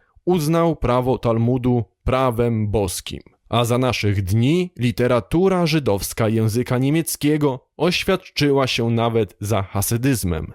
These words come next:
Buber, tysiąc dziewięćset ósmy. A macki hasydyzmu sięgnęły już do Anglii.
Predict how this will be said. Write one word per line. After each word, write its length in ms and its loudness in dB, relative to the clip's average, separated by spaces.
Buber, 500 -4
tysiąc 320 -2
dziewięćset 460 -2
ósmy. 420 -6
A 140 0
macki 640 -2
hasydyzmu 880 -2
sięgnęły 600 0
już 240 0
do 280 -4
Anglii. 560 -2